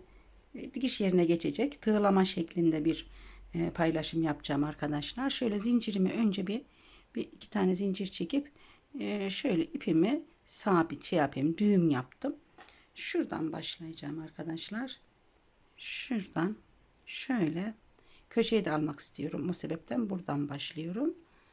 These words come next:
Şöyle battım. Burayı bağladım arkadaşlar. Bir, iki, üç zincir çektim. Şimdi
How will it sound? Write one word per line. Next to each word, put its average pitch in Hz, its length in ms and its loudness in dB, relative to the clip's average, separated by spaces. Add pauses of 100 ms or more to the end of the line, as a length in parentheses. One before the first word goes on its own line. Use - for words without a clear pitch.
(340)
Şöyle 262 420 -2
battım. 240 720 0 (2250)
Burayı 220 520 0 (1400)
bağladım 151 640 0
arkadaşlar. 143 800 -8 (500)
Bir, 160 340 -2 (420)
iki, 190 520 -6 (140)
üç 196 220 -4
zincir - 340 -12
çektim. - 520 -12 (760)
Şimdi 262 560 6